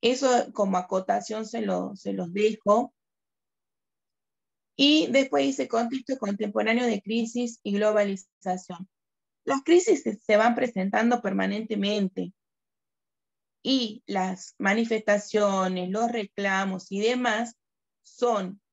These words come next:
parte de actores sociales, que podemos decir grupos sociales u organizaciones sociales, que ponen en agenda pública,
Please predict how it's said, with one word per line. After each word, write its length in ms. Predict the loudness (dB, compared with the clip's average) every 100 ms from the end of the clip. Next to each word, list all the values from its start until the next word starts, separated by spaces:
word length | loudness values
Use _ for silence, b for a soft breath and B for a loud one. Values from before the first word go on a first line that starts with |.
| _
parte 480 | 0 0 -2 -10 -6
de 100 | -4
actores 600 | -6 -2 0 0 -2 -2
sociales, 840 | -2 -2 0 2 2 -2 -6 -12 _ -14
que 80 |
podemos 300 | -6 -4 -2
decir 240 | -4 -4 0
grupos 480 | 0 0 -4 -6 -4
sociales 680 | -4 2 4 4 0 -6 _ _ 0
u 120 | 6
organizaciones 1000 | 6 4 0 -6 _ -14 -12 -8 -6 -6
sociales, 680 | -6 -4 0 2 2 -2 -6 _ _ _ 2
que 240 | 2 4
ponen 580 | 2 4 4 2 0 -4 -4
en 160 | -2
agenda 600 | -2 -2 0 0 0 -2
pública, 760 | 0 0 0 -4 0 2 0